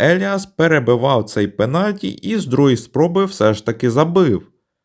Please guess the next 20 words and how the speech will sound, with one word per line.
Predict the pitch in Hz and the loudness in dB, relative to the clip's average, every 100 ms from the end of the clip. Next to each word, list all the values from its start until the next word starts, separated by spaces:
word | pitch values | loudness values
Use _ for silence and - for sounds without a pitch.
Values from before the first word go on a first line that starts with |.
| _ _ - | _ _ 0
І | 202 | 4
все | 214 - 185 | 4 4 2
ж | - | 2
таки | 147 143 | -2 2
по | 135 | 2
серії | - 127 120 | 2 4 4
пенальті | 117 165 202 196 202 220 | 2 2 2 0 -2 -2
Шахтар | - 196 - 165 185 | 0 -2 2 4 4
виграє | 165 135 110 107 98 104 | 4 2 4 0 2 2
Кубок | 123 - 107 101 110 107 - | 0 -2 -2 2 2 2 -6
України. | 101 104 143 185 185 127 92 - - - - | -4 2 2 4 2 2 0 -2 -12 -16 0
І | 208 | 0
це | 214 214 | 4 2
вже | 185 175 | 4 2
п'ятнадцятий | 175 139 135 127 127 143 127 120 | 4 2 2 0 0 0 2 2
трофей | 107 107 104 - 139 165 | 2 2 2 4 2 2
в | |
історії | 190 202 - 120 123 127 147 | 0 -2 0 4 4 4 4
донецького | 131 107 92 90 - 101 | 2 4 0 -2 2 2
Шахтаря. | 92 92 - 131 147 107 | 2 -4 0 2 2 0